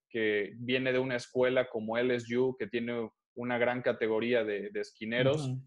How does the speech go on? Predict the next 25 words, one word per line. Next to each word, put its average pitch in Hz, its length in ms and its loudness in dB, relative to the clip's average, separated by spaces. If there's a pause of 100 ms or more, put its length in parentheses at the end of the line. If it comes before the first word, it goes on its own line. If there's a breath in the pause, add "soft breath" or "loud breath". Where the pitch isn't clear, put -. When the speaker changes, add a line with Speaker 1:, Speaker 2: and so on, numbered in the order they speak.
(200)
Speaker 1:
es, 131 240 -4
es 139 160 0
muy 143 180 2
buen 135 220 2
corner. 139 320 4
Entonces, 139 520 0
tú 160 140 4
ves 170 180 4
las 151 240 2
piezas 151 340 -2
que 139 100 0
tiene 143 220 -2
este 139 180 -8
equipo 139 400 -2
en 131 100 -4
todas 139 240 4
las 120 220 2
líneas 131 280 0
de 120 100 0
la 110 100 2
defensiva 123 500 -2
y 127 100 0
es 123 140 -2
muy 156 160 -2
completo. 156 600 0